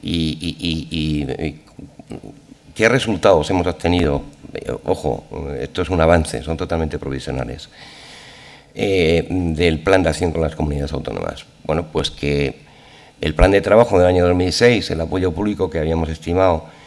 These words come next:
en el sector de industria era de cuarenta y tres millones de euros, con un ahorro en energía primaria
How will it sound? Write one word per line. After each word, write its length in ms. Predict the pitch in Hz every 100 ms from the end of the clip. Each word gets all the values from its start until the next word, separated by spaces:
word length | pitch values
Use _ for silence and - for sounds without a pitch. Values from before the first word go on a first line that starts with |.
| - - _ -
en 180 | 90 90
el 60 |
sector 220 | 78 87 90
de 60 |
industria 520 | 90 104 110 82 78
era 180 | 78 80
de 140 | 80 78
cuarenta 520 | 78 76 73 - 69
y 200 | 71 71
tres 360 | - 87 85
millones 360 | 73 69 78 82
de 80 | 104
euros, 400 | 113 143 156 - - _ _ _
con 140 | - 82
un 120 | 85
ahorro 300 | 85 82 85
en 60 | 82
energía 400 | 80 76 82 78
primaria 560 | 82 90 87 78 73